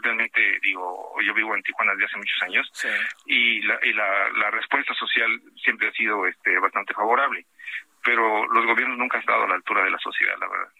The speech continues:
Speaker 2: Sí, sí, sí, sí, sí. Oye, ¿qué piensas de esta? ¿Por qué no hay, eh, una reacción por parte de los gobiernos,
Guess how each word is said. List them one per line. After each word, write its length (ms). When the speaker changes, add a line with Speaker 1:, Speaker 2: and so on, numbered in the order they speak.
Speaker 2:
Sí, 300
sí, 200
sí, 180
sí, 180
sí. 160
Oye, 440
¿qué 120
piensas 460
de 60
esta? 800
¿Por 200
qué 160
no 180
hay, 960
eh, 320
una 440
reacción 640
por 180
parte 260
de 60
los 160
gobiernos, 680